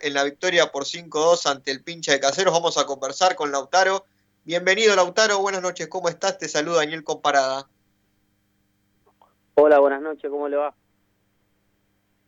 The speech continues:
Speaker 1: Todo bien por acá. Bueno, Lautaro, contanos un poco cómo, cómo se dio este partido en el cual Temperley pudo obtener un muy buen resultado. ¿Cómo te sentiste vos en la cancha? Eh, contanos un poco también, si querés,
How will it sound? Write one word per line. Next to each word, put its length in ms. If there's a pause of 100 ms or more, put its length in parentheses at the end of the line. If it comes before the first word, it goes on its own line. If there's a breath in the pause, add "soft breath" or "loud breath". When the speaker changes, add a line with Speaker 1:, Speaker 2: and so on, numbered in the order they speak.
(280)
Speaker 1:
Todo 280
bien 240
por 160
acá. 500 (140)
Bueno, 220
Lautaro, 680
contanos 480
un 140
poco 560
cómo, 500
cómo 260
se 100
dio 100
este 180
partido 540
en 80
el 160
cual 420
Temperley 480
pudo 280
obtener 440
un 140 (100)
muy 140
buen 200
resultado. 800
¿Cómo 300
te 100
sentiste 440
vos 220
en 100
la 100
cancha? 640 (320)
Eh, 160
contanos 480
un 80
poco 220
también, 260
si 160
querés, 400